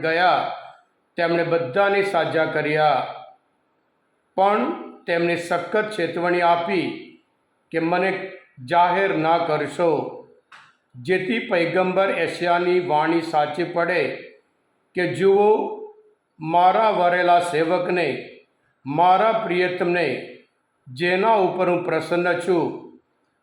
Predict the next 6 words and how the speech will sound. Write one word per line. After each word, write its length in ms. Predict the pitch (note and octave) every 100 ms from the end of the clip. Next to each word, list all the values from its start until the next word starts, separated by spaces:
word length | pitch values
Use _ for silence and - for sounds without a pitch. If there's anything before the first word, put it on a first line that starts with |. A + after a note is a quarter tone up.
| C#3
મારો 360 | D3 F3 F3+
આત્મા 920 | F3 E3+ E3+ - F3+ F3 F3 F3 - - - _ -
હું 160 | G3+
એના 260 | F3 E3+ F3
ઉપર 720 | E3+ - E3 D#3+ E3 D#3+ -
ઉતારીશ 640 | D#3 D3+ D3+ D3+ D#3 C#3+ -